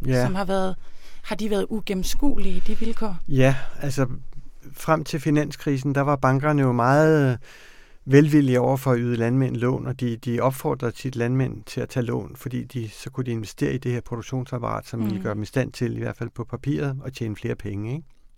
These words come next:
Speaker 1: Og det var gode tider, så, så bankerne var meget large med at, at sige ja til lån, selvom du kan sige, kreditværdigheden var måske ikke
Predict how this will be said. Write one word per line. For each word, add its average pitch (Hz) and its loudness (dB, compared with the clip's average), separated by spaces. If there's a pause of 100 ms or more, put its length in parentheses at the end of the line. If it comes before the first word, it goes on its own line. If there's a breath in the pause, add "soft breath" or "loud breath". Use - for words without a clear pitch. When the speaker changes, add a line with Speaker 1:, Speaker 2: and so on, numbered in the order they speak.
(1040 loud breath)
Speaker 1:
Og 117 -12
det 127 0
var 123 0
gode 135 2
tider, 139 0
så, 131 -8
så 117 -4 (520 loud breath)
bankerne 131 0
var 117 0
meget 123 2
large 117 -2
med 127 -2
at, 110 -6 (280)
at 107 -10
sige 117 -6
ja 110 0
til 123 -6
lån, 107 -4
selvom 123 -6 (680 loud breath)
du 117 -6
kan 110 -6
sige, 113 -6
kreditværdigheden 117 -2
var 107 -2
måske 120 -6
ikke 117 -10